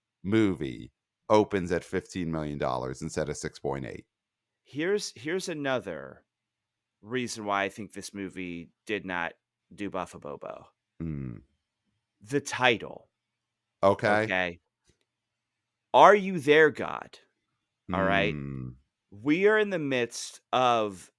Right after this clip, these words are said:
Speaker 2: a literal Jesus revolution at the movie theaters, right?
Speaker 1: Okay.
Speaker 2: You've got religious films doing really well, right? S-, to the point where even a movie like Nefarious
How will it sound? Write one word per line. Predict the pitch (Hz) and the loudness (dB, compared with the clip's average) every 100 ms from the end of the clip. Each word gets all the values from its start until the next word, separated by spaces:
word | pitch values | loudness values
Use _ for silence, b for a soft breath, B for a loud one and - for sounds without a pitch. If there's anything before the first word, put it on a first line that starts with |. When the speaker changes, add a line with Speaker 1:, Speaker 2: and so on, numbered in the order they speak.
| _ | _
Speaker 2:
a | 123 135 | -2 -2
literal | 135 156 170 165 135 | 4 4 4 0 0
Jesus | 113 131 117 120 | -2 -4 -4 -6
revolution | 123 104 104 101 - 92 | -4 -4 -4 -6 -6 -8
at | 85 | -10
the | - | -10
movie | 87 82 76 | -10 -12 -14
theaters, | 71 58 65 - | -18 -18 -20 -8
right? | 95 92 92 _ _ _ _ _ - | -2 -2 -2 _ _ _ _ _ -8
Speaker 1:
Okay. | 92 107 90 107 | -4 -2 0 0
Speaker 2:
You've | 110 98 | -4 0
got | 120 113 107 - - _ - | 2 4 2 -4 -18 _ -6
religious | 123 120 143 170 160 131 - | -2 2 2 2 0 -4 -4
films | - 95 82 73 71 76 - _ _ _ _ - | -4 -4 -4 -8 -16 -18 -20 _ _ _ _ -4
doing | 135 127 117 107 95 - _ | 0 2 2 0 -6 -12 _
really | 92 95 151 226 233 220 | -16 -2 6 6 6 2
well, | 170 170 113 - - - _ _ _ _ | 0 2 2 -2 -10 -20 _ _ _ _
right? | 110 120 139 - - _ _ _ _ _ - | 0 2 2 0 -8 _ _ _ _ _ -10
S-, | - - 139 - | -8 -8 -14 -10
to | 185 | -6
the | 180 | -6
point | 180 190 196 | -2 -2 0
where | 180 180 | -2 -4
even | 190 208 208 185 - - | -4 0 0 0 -6 -4
a | 151 | -2
movie | 156 175 180 | 0 -2 0
like | 160 151 | 0 0
Nefarious | 139 143 - 208 262 220 110 85 - - - | -4 -8 -2 4 6 6 4 -2 -8 -14 -14